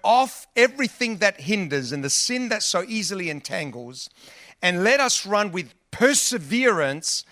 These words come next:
the race marked out for us." Now, no-, notice what it says there. It says, "And let us run with perseverance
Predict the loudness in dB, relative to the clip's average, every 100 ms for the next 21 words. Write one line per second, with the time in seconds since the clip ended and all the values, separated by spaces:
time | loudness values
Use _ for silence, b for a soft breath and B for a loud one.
0 | B B B -4 2 6 6 4 -2 -4
1 | 0 2 2 0 -10 -4 0 0 -2 -10
2 | -12 -6 -2 -2 -4 -10 -12 -14 B B
3 | B 0 0 0 0 -2 -2 -4 -2 0
4 | 0 2 0 -2 -4 -2 -2 0 -2 -4
5 | -4 0 2 0 0 0 0 0 -2 -2
6 | -8 B B B B 0 6 6 4 -2
7 | 2 2 2 0 -6 -8 -10 -12